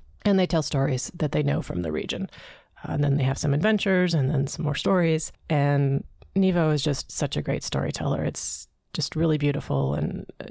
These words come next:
magical, but not. It's, it's a very in-, one of those really interesting mixes. Uh, and I just really enjoy this. So far, it's a trilogy. I'm not sure if there's going to be more. I hope there is, but, uh, I don't know.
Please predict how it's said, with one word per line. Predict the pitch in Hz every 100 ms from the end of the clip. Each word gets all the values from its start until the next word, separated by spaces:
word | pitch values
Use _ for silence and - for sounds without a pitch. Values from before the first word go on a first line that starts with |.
| - -
magical, | 180 190 208 226 240 240 226
but | 175 165
not. | 170 160 175 214 214 -
It's, | 160 -
it's | -
a | 165
very | 147 160 165 160
in-, | 156 139 -
one | 180
of | 170
those | 165 -
really | 156 151 151
interesting | 151 - 143 156 143 143 - -
mixes. | - - - 67 - - - - - _ -
Uh, | 151 147 -
and | 156
I | 151
just | 143 -
really | 143 139 -
enjoy | - - - 147 - - _ _ _ _ -
this. | 156 143 - - - _ _
So | - 220
far, | - 143
it's | -
a |
trilogy. | 147 151 147 151 160
I'm | 156
not | 147 -
sure | 156
if | 147
there's | - 143
going | 156 156 160
to | 170
be | 165 147 - - -
more. | 196 190 180
I | 180
hope | 208 190
there | - 180
is, | 175 165 - - -
but, | - 147 - -
uh, | 175 170 165 190
I | 180
don't | 180 190
know. | 190 240 156